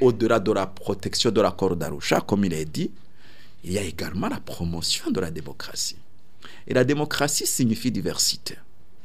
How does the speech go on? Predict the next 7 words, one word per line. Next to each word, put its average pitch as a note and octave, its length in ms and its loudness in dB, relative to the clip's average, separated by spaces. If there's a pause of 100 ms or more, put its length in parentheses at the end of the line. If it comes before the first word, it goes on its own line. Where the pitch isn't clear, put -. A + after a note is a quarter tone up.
(220)
Et G#2 100 -4
diversité C3 500 4
ne F3+ 80 6
veut C3 120 10
pas E3 140 4
dire D#3+ 240 2
inanimisme. F2+ 840 0